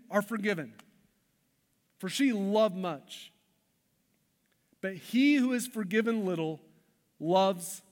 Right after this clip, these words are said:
little." Or, in other words,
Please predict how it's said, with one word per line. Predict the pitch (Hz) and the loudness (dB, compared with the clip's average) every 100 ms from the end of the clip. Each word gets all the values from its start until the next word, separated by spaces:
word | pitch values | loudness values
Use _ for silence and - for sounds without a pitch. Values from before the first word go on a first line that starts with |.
| _ - | _ -8
little." | 160 139 120 _ _ _ _ _ _ _ _ _ _ _ _ _ _ _ _ _ _ _ _ _ _ _ - | -6 -6 -14 _ _ _ _ _ _ _ _ _ _ _ _ _ _ _ _ _ _ _ _ _ _ _ -8
Or, | 190 175 151 - | -6 -4 -8 -14
in | 160 160 | -8 -6
other | 165 135 | -6 -6
words, | 123 110 - - - | -12 -18 -20 -20 -20